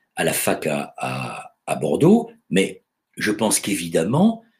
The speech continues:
euh, la lutte des classes n'a pas disparu, elle a pris, euh, sans doute d'autres visages,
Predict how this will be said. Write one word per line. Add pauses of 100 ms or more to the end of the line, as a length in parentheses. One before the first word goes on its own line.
(240)
euh,
la
lutte
des
classes
n'a
pas
disparu,
elle
a
pris,
euh,
sans
doute
d'autres
visages,